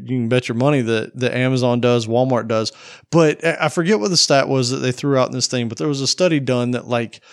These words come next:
sixty plus percent of people, when they go to buy something on mobile,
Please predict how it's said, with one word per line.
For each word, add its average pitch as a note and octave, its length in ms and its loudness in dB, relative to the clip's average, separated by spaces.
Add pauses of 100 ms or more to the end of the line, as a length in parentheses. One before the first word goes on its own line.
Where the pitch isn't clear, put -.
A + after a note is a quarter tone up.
(160)
sixty - 580 0
plus D#3 420 2
percent C#3+ 440 -2
of C3+ 100 -2
people, C#3+ 440 0
when B2+ 180 -2
they B2+ 100 0
go C3+ 160 0
to B2+ 300 2
buy A#2 320 0
something C3 400 -2
on A2+ 160 -2
mobile, B2+ 480 0